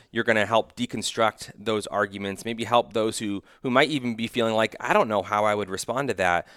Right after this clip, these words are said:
You're gonna show where the holes in those arguments are and, and help the pro-life Christian who's listening have a better grasp on how to respond to those things. But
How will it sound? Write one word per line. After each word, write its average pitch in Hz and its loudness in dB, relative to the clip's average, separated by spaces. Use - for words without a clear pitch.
You're 123 -4
gonna 143 4
show 127 4
where 110 2
the 101 2
holes 110 0
in 101 -6
those 98 -2
arguments 98 -2
are 92 2
and, 92 -2
and 107 -8
help 139 4
the 107 -2
pro-life 131 4
Christian 120 -4
who's 107 -6
listening 101 -4
have 131 -2
a 117 0
better 127 6
grasp 101 2
on 101 -4
how 98 2
to 95 -2
respond 90 -2
to 92 -4
those 85 -6
things. 87 -6
But - 4